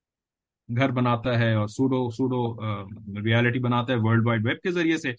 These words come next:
اور یہ جو سوشل میڈیا، اب مزے کی بات یہ ہے کہ جب تک انٹرنیٹ تھا نا خالی، تو حضرت بھی بولتے تھے، "Enter into، enter into the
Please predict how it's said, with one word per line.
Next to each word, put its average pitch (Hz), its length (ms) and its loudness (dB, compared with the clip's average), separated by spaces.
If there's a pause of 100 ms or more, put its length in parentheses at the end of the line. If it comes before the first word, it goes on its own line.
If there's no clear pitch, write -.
(300)
اور 160 140 2
یہ 170 160 2
جو 180 120 0
سوشل 180 340 -2
میڈیا، 175 360 2
اب 143 80 -8
مزے 151 280 -6
کی 190 100 -4
بات 170 140 -4 (180)
یہ 180 160 -2
ہے 151 60 -4 (420)
کہ 160 80 6
جب 175 180 0
تک 202 200 -4
انٹرنیٹ 190 500 0
تھا 170 160 -6
نا 156 220 -4 (180)
خالی، 120 420 -2 (560)
تو 175 240 6
حضرت 151 420 -2
بھی 170 100 -6
بولتے 165 320 -2
تھے، 165 160 -4
"Enter 156 360 -6
into، 151 280 -4
enter 147 480 -4
into 143 240 -2
the 139 100 2